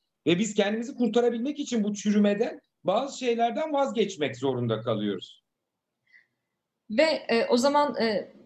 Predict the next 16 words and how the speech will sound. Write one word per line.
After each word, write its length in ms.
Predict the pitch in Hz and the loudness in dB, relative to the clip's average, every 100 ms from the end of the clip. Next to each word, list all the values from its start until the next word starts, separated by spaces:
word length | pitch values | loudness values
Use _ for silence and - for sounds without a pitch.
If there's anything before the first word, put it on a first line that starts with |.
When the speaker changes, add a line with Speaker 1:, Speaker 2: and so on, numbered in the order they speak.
| - _ | -20 _
Speaker 2:
ben 360 | - 240 277 | 0 2 2
Türkiye'nin 380 | 294 269 285 285 | -2 0 0 4
en 200 | 277 311 | 4 4
büyük 160 | 262 254 | 0 4
probleminin 440 | 247 240 247 254 | 4 6 4 6
liyakat, 680 | 247 233 247 254 240 - - _ _ _ _ _ _ | 6 4 2 -2 -4 -8 -14 _ _ _ _ _ _
liyakatsizlik, 800 | 208 214 220 202 - 196 196 - | 2 2 0 -4 -6 -6 -6 -2
liyakat 440 | 190 196 202 226 - | 0 0 0 -6 -6
sorunu 380 | - 185 185 | -4 -2 2
olduğunu 340 | 165 160 170 170 | 0 0 -4 -6
iddia 280 | 175 180 165 | -2 -2 -2
ediyorum. 340 | 170 185 226 | 0 0 0
Demek 240 | 220 214 | 0 -2
ki 80 | 214 | 0
aynı 200 | 190 196 | 0 -2
sayfadayız. 720 | 190 175 175 170 175 247 - | 0 -2 -2 -2 0 -2 -4